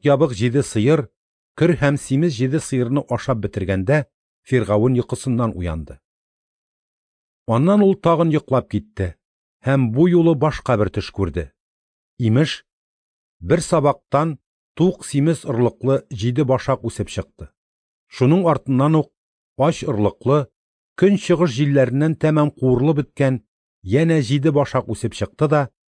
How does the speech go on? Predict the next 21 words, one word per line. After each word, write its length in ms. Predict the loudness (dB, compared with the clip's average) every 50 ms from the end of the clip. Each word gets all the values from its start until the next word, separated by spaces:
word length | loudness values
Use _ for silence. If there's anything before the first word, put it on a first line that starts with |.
| _ _ _ _ _ _ _ _ 0
тук 400 | 2 2 2 0 -4 _ -16 -12
симез 460 | -4 0 2 2 2 2 0 -2 -4
орлыклы 400 | -2 0 0 0 0 0 -2 -2
җиде 240 | 0 0 0 0 0
башакны 560 | 2 2 0 0 0 -2 -4 -2 -2 -2 0
йотып 400 | 0 0 0 0 -2 -6 -4 -4
ашап 320 | -6 -6 -4 -4 -6 -6 -6
бетерде. 460 | -8 -10 -8 -8 -8 -8 -8 -12 -14 _ _ _ _ _ _ _ _ _ _ _ _ _
Фиргавын 540 | -4 -2 -2 0 2 2 2 2 2 0 -2
уянып, 400 | -2 0 0 0 0 -2 -4 -6 _ _ _ _ _ _ _ _ _ _ _ _ -4
үзенең 400 | -2 0 2 2 2 2 2 0 -2 -2
төш 240 | 0 0 0 0
күргәнлеген 560 | 0 -2 0 2 2 2 2 2 2 0 0 -2
аңлады. 480 | -2 -4 -4 -2 -2 -4 -4 -6 -10 -18 _ _ _ _ _ _ _ _ _ _ _ _ _ _ _ _ _ _ _ _ _ -4
Иртән 400 | -2 -2 0 0 2 2 2 2
аның 320 | 2 0 2 2 2 2
бөтен 320 | 0 0 0 0 0 0
җаны, 400 | 0 2 2 2 2 4 2 2
рухы 460 | 2 2 0 0 0 0 0 0 0 0
тынычсыз 640 | -2 -2 -2 -2 -2 -4 -6 -6 -4 -4 -2 -2 -4
иде. 240 | -6 -8 -10 -14